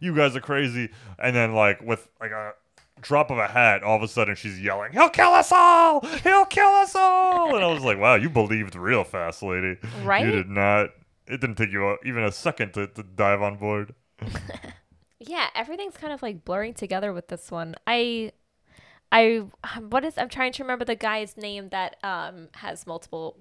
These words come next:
Speaker 2: pr-, not,
Speaker 1: Multiple
Speaker 2: doesn't
Speaker 1: Malcolm.
Speaker 2: Multiple Malcolm.
Speaker 1: Yep.
Speaker 2: Literally multiple Malcolm.
Speaker 1: Yep.
Speaker 2: I really enjoyed where he, you think that, like, Chucky is possessing him.
Speaker 1: Yep.
Speaker 2: And, and finally at the end, you're like, "Wait,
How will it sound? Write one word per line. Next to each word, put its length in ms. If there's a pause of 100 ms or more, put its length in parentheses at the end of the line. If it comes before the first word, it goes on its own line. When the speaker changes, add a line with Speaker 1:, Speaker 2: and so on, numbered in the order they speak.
Speaker 2:
pr-, 80 (100)
not, 140
Speaker 1:
Multiple 320
Speaker 2:
doesn't 100
Speaker 1:
Malcolm. 280 (540)
Speaker 2:
Multiple 460
Malcolm. 540
Speaker 1:
Yep. 240
Speaker 2:
Literally 380
multiple 320
Malcolm. 420
Speaker 1:
Yep. 200 (200)
Speaker 2:
I 120
really 520
enjoyed 720 (840)
where 280
he, 720 (220)
you 200
think 380
that, 180
like, 500 (420)
Chucky 560
is 420
possessing 720
him. 280
Speaker 1:
Yep. 320 (720)
Speaker 2:
And, 600 (520)
and 180
finally 400
at 120
the 100
end, 100
you're 80
like, 240
"Wait, 80